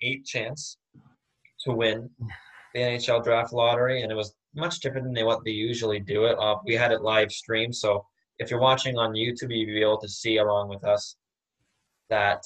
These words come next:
what they did on how they did this rather than having the cards flipped. They had,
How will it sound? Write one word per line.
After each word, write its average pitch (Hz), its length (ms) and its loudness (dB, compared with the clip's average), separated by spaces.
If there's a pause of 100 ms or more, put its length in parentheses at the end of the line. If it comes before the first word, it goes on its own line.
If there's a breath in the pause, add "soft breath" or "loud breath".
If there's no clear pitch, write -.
(600)
what 117 260 2 (160)
they 120 200 0
did 101 380 -2 (1120)
on 107 140 -4
how 101 440 -2 (180)
they 110 260 0 (180)
did 107 200 0
this 104 380 -2
rather 104 220 2
than 101 140 -4
having 104 340 -2
the 98 80 -8
cards 104 380 2
flipped. 120 340 -4
They 104 140 -4
had, 98 280 -4